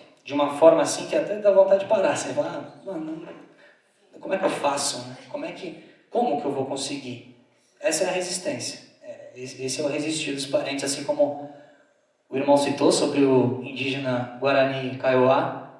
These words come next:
que foi assassinado, né, com, com genocídio, que está sendo, né, tá rolando um genocídio,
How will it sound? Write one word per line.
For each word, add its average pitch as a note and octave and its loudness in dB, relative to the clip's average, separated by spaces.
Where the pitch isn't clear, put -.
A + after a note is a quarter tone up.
que - -18
foi B2+ -2
assassinado, B2+ -4
né, - -10
com, A#2+ -12
com B2 -10
genocídio, A#2+ -4
que C#3 -4
está - -4
sendo, F3 -2
né, C3+ -4
tá - -8
rolando C3 -2
um B2 -6
genocídio, B2+ -6